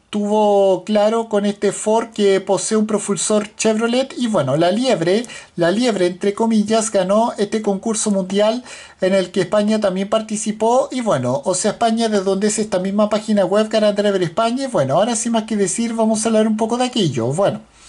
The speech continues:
ya hay un ganador del Hot Wheels Legend-, Legends Tour, eh, versión dos mil veinticuatro. Y bueno,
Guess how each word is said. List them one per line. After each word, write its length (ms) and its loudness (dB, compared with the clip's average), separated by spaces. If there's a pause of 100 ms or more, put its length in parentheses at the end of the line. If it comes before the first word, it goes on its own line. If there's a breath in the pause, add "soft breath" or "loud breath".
(640 loud breath)
ya 180 2
hay 140 0
un 100 0
ganador 460 2
del 160 0
Hot 240 -2
Wheels 240 -4
Legend-, 380 0 (200)
Legends 540 -2
Tour, 380 0 (100)
eh, 580 4
versión 340 -2
dos 120 4
mil 140 2
veinticuatro. 600 -2
Y 40 -4
bueno, 360 0